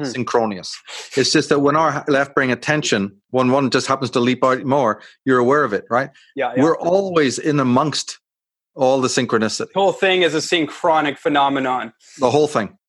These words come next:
Speaker 2: The whole thing. And it's just about you looking up from, you know, the ground, or it coming to knock you on the head, you know, uh, uh, when you really notice those ones that everybody, you know, is able to sort of cite
Speaker 1: Right.
Speaker 2: in a way.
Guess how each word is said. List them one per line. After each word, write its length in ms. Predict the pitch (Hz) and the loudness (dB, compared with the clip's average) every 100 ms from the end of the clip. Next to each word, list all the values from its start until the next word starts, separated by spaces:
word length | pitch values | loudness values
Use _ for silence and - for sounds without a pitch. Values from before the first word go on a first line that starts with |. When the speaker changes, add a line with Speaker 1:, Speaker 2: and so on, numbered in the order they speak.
| _ | _
Speaker 2:
The 80 | 117 | 0
whole 160 | 135 | 2
thing. 260 | 147 127 113 | 0 -2 -4
And 140 | 147 | -2
it's 100 | 123 | -2
just 220 | - 165 170 | 0 0 0
about 320 | 147 143 139 | 0 0 2
you 480 | 143 151 143 143 135 - _ _ | 2 4 4 2 -2 -18 _ _
looking 340 | 135 147 147 | 0 2 0
up 200 | 143 135 | 0 -2
from, 400 | - 131 120 123 131 | 0 2 2 0 -2
you 120 | 135 | 0
know, 200 | 120 117 | 0 0
the 120 | 117 | 0
ground, 460 | 131 139 127 107 - _ _ _ _ _ _ _ | 0 2 2 0 -6 _ _ _ _ _ _ _
or 200 | 143 131 | 2 4
it 160 | 139 | 0
coming 240 | - 139 123 | 0 0 2
to 40 | |
knock 280 | 127 127 - | 2 0 0
you 80 | 127 | 0
on 140 | 117 | 2
the 100 | 113 | 0
head, 280 | 110 131 104 | 2 0 0
you 80 | 107 | 0
know, 140 | 113 | 0
uh, 180 | 104 127 151 | 0 -4 -2
uh, 220 | 139 135 | -4 0
when 200 | 143 127 | 2 4
you 100 | 120 | 4
really 220 | 120 127 | 4 4
notice 260 | 117 120 110 | 2 0 2
those 220 | 127 113 | 0 2
ones 180 | 113 113 | 2 2
that 80 | 117 | 2
everybody, 480 | 117 110 113 107 - 302 | 4 2 0 -2 -10 -12
you 80 | 147 | -4
know, 180 | 110 107 | -2 -2
is 220 | 120 113 | 0 0
able 240 | 123 117 | 2 0
to 160 | - 107 | 0 0
sort 180 | 120 107 | 2 0
of 80 | |
cite 420 | 95 - 135 - - _ _ _ _ _ | 0 0 -2 -2 -14 _ _ _ _ _
Speaker 1:
Right. 140 | 117 120 | -12 -2
Speaker 2:
in 100 | 113 | 0
a 60 | |
way. 160 | 104 95 | 2 0